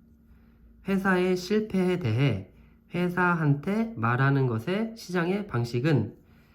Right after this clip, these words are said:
가혹하면서도 간단합니다.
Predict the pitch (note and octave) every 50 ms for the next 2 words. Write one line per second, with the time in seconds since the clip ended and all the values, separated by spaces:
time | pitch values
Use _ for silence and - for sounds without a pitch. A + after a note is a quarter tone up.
0 | _ _ _ _ - - C3+ C3 C3 C3 C#3 F#3+ F#3+ F#3+ - - F3 F3 E3+ E3
1 | D3 C#3+ C3 C#3+ F3 G#3 A3 A3 A3 - - A#2 B2 D#3+ D#3+ D#3+ C#3+ A#2+ A2+ A2
2 | A2 A2 G#2+ G2 F#2 G2 -